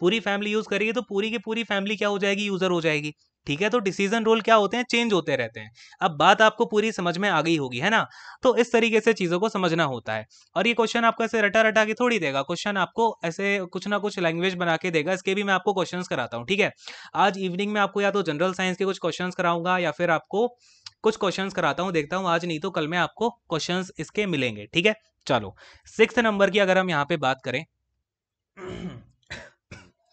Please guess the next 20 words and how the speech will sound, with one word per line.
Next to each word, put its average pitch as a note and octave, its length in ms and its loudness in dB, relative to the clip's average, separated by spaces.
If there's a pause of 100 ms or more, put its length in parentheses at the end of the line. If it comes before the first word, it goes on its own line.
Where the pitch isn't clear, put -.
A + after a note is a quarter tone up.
(520)
तो D#3+ 40 -10
इसमें E3+ 240 -4
आपका F3+ 280 0
आ E3 80 2
जाता D#3 240 -4
है F#3+ 160 0
बायर C#3+ 400 0
रेडीनेस C#3+ 540 -4
स्टेज, G#2+ 460 -12
ठीक C#3 120 -6
है, E3 120 -4 (140)
जिसकी C3+ 300 -10
हम D#3 120 -8
ऊपर D3+ 240 -6
बात C#3 300 -2
कर C3 100 -6
रहे B2 140 -4
थे, E3 160 -6
बायर B2+ 500 -4 (440)
रेडीनेस D3 840 -6